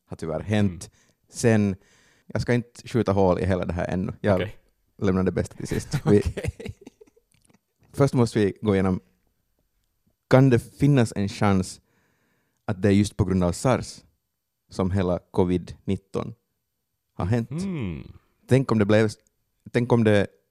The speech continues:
Speaker 1: inte skapades i ett labb, men tänk om det har suttit några kinesiska vetenskapsmän i Wuhan och forskat om coronavirus för att inte sars ska hända igen, och så gick någonting fel och viruset kom
Speaker 2: Mm.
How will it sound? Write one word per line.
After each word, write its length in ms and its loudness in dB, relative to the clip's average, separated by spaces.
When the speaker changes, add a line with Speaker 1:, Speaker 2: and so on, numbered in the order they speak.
Speaker 1:
inte 240 -4
skapades 480 0
i 20 -4
ett 140 -8
labb, 260 -2
men 140 -4
tänk 360 -4
om 160 2
det 80 2
har 100 0
suttit 300 -2
några 120 -4
kinesiska 460 -4
vetenskapsmän 800 -2
i 80 -6
Wuhan 500 2
och 120 -8
forskat 560 0
om 360 -2
coronavirus 880 -2
för 180 -2
att 140 -2
inte 180 -4
sars 240 -2
ska 140 -12
hända 240 -4
igen, 320 0
och 80 -6
så 80 4
gick 140 2
någonting 280 -6
fel 320 -2
och 340 -6
viruset 380 -10
kom 140 -2
Speaker 2:
Mm. 120 -6